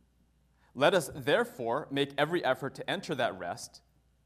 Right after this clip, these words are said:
so that no one will perish by following their example of disobedience."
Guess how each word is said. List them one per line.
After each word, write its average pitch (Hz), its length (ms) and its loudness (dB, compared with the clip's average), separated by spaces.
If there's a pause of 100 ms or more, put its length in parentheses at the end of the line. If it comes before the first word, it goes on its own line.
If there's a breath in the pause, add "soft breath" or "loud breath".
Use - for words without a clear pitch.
(240)
so - 140 -14
that 123 160 -2
no 139 140 0
one 156 160 -2
will 123 140 -6
perish 123 420 -10
by 95 160 -10
following 117 560 -6
their 113 180 -2
example 104 580 -10
of 87 180 -16
disobedience." 92 840 -18